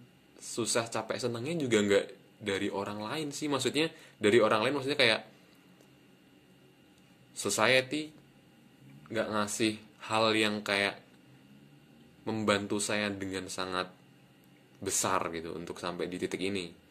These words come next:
Ya, paling hanya orang-orang terdekat kayak keluarga,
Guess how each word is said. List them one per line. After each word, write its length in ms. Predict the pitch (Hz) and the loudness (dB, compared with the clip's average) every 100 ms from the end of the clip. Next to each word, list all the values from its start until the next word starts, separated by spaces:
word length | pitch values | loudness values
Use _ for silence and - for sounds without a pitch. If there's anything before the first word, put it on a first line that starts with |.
| - - - | -20 -20 -6
Ya, 80 | 101 | -2
paling 320 | 101 104 123 | 2 2 4
hanya 180 | 113 104 | 2 2
orang-orang 300 | 98 101 104 98 | 2 2 2 0
terdekat 380 | 92 - 107 107 | -4 0 2 4
kayak 160 | 95 - | 2 2
keluarga, 720 | 95 90 92 92 95 95 | 0 0 -2 -2 0 0